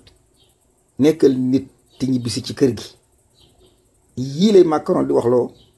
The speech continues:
da nga weer sa bopp, histoire di ko weddi la. Weddi la. Ñun defuñu. La nga xam ne suñu maam nangu woon nañ ko,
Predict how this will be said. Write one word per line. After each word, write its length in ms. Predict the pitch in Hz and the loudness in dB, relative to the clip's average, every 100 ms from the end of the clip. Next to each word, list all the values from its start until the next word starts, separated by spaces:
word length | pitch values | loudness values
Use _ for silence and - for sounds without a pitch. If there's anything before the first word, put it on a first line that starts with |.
| _ | _
da 80 | 139 | -4
nga 120 | 135 139 | 0 0
weer 300 | 123 131 156 | 0 4 4
sa 120 | 156 - | 2 -2
bopp, 260 | 135 - _ _ - _ _ - | -2 -4 _ _ -20 _ _ -8
histoire 380 | - - 135 | -2 2 0
di 120 | 123 123 | 0 -2
ko 80 | 131 | 4
weddi 240 | 131 120 | 4 4
la. 140 | 120 101 - _ _ _ _ _ _ _ _ _ _ _ _ _ _ _ _ _ _ _ | 0 -2 -8 _ _ _ _ _ _ _ _ _ _ _ _ _ _ _ _ _ _ _
Weddi 200 | 160 156 | -14 -12
la. 120 | 104 - _ _ _ _ _ _ - | -14 -14 _ _ _ _ _ _ -6
Ñun 200 | 165 220 | -2 0
defuñu. 300 | 175 117 120 98 - _ _ _ _ _ _ _ _ _ _ _ _ _ _ _ _ _ _ | 2 0 -2 -4 -12 _ _ _ _ _ _ _ _ _ _ _ _ _ _ _ _ _ _
La 140 | 123 185 | -2 -2
nga 60 | 269 | 0
xam 100 | 190 | -2
ne 60 | |
suñu 160 | 156 151 | 2 2
maam 180 | 143 135 | 2 0
nangu 200 | 147 139 | 0 4
woon 140 | 131 117 | 4 2
nañ 160 | 98 | -6
ko, 100 | - | -14